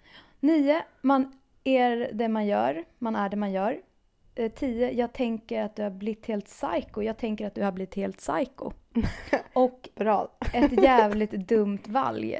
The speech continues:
Speaker 1: ett jävligt dumt val.
Speaker 2: Ja.
Speaker 1: Alltså, nionde avsnittet,
Speaker 2: Mm.
Speaker 1: man är det man gör.
Speaker 2: Mm.
Speaker 1: Jag skulle vilja döpa om det avsnittet.
Speaker 2: Till?
Speaker 1: Eva fixar.
Speaker 2: Okej.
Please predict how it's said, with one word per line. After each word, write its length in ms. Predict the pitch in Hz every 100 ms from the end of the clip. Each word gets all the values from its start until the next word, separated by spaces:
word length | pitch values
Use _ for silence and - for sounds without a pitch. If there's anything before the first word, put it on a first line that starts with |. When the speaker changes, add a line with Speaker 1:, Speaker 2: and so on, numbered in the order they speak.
| -
Speaker 1:
ett 340 | - 202 -
jävligt 380 | 214 - - -
dumt 180 | - 202
val. 240 | - - - - -
Speaker 2:
Ja. 320 | 240 214 220 - - - -
Speaker 1:
Alltså, 360 | 262 269 254
nionde 600 | 247 277 262 269 359 214
avsnittet, 720 | 202 285 269 - - - - - _ _ _ 226
Speaker 2:
Mm. 320 | 233 233 262
Speaker 1:
man 140 | 220
är 60 | 208
det 80 | 208
man 160 | 208
gör. 360 | 277 - - 208 - _ _ 214
Speaker 2:
Mm. 320 | 214 214 233 _ _
Speaker 1:
Jag 220 | 233 262 285
skulle 140 | 285
vilja 160 | 226 226
döpa 160 | - 262
om 180 | 214
det 100 | 190
avsnittet. 720 | - - 214 - - - - - _ _ _ _ _ _ _ _
Speaker 2:
Till? 440 | - 208 196 196 208 - - _ _ _ _ _ _ _ _
Speaker 1:
Eva 400 | 285 226 196 214
fixar. 640 | - - - - 370 - 208 - _ _ _ _ _ _ _ _
Speaker 2:
Okej. 760 | - - - 453 240 175 202